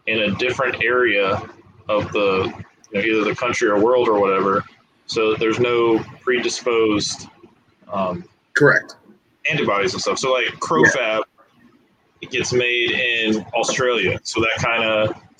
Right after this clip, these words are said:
Speaker 1: then, so it's cheap over there. So that makes it,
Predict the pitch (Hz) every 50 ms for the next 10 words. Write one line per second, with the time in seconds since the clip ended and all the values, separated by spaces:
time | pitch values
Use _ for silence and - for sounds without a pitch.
0 | - - - 123 113 110 - - 123 117 113 - - - 135 123 113 131 120 110
1 | 107 107 107 123 131 127 120 117 110 110 - - 110 107 110 113 113 120 117 117
2 | 113 110 - 127 120 113 113